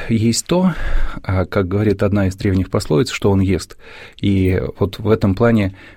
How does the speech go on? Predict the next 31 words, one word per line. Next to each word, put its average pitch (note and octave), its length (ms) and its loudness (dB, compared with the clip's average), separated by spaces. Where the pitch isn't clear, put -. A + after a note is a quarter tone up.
пища A#2 280 2
для G#2+ 160 2
нашей G#2+ 300 0
души, D#3 480 0
она G2+ 240 0
тоже A#2 240 0
должна G2+ 320 0
быть, F#2 340 -2
а, F2 300 -2
качественной. F#2 720 -4
А G2+ 100 -4
сейчас D#3+ 480 0
русские A2 480 0
люди, A2 500 2
они G2 360 2
вообще G#2+ 320 0
как G#2+ 180 -2
бы G#2 100 0
мало F#2 280 2
знают F2+ 340 -2
о F#2 60 -2
церкви, A2+ 460 0
а G2 100 0
если G2+ 220 0
знают, G#2+ 320 2
то F#2+ 80 -2
чаще G2 340 -2
всего G2 300 0
какую-то F#2+ 400 -2
информацию F#2 800 -2
недостоверную. G2 1040 0